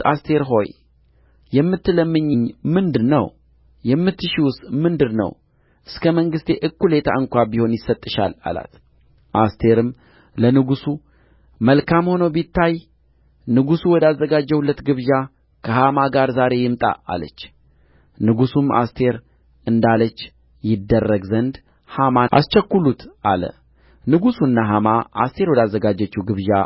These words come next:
መጡ። ንጉሡም በወይኑ ጠጅ ግብዣ ሳለ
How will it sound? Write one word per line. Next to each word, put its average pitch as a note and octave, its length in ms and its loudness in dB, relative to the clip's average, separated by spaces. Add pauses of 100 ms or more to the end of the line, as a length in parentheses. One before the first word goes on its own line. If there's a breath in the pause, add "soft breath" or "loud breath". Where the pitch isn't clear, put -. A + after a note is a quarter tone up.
(180)
መጡ። G2 280 -4 (880 loud breath)
ንጉሡም G3 500 2 (160)
በወይኑ E3 440 2
ጠጅ B2+ 220 -2 (100)
ግብዣ A2 280 0 (120)
ሳለ F#2+ 320 -2